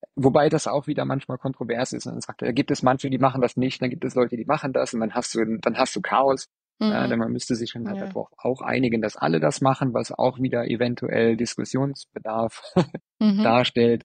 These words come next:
Speaker 1: Und, und es geht auch, wie man, wie man Testumgebungen möglichst schnell hervorzaubern kann, äh, für, für Pipelines, weil man will ja nicht zehn Minuten warten, bis die Pipeline die Testumgebung erstellt hat,
Speaker 2: Mhm.
Speaker 1: bis zu Online-Schema-Migration mit Edition-Based Defini-,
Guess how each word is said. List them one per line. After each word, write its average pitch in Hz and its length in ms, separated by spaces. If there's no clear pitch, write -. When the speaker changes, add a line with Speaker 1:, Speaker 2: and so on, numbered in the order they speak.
Speaker 1:
Und, 156 240
und 151 140
es 143 100
geht 131 140
auch, 123 160
wie 139 80
man, 120 300
wie 113 260
man 117 120
Testumgebungen 120 840
möglichst 120 400
schnell 110 160
hervorzaubern 107 800
kann, 107 400
äh, 107 140
für, - 160
für - 140
Pipelines, 113 480
weil 110 100
man 107 160
will 113 80
ja 113 140
nicht 117 260
zehn 120 140
Minuten 113 340
warten, 110 320
bis 110 120
die - 100
Pipeline 117 460
die - 60
Testumgebung 113 580
erstellt 107 360
hat, 127 160
Speaker 2:
Mhm. 208 240
Speaker 1:
bis - 340
zu 127 640
Online-Schema-Migration 110 1120
mit 107 160
Edition-Based - 580
Defini-, - 300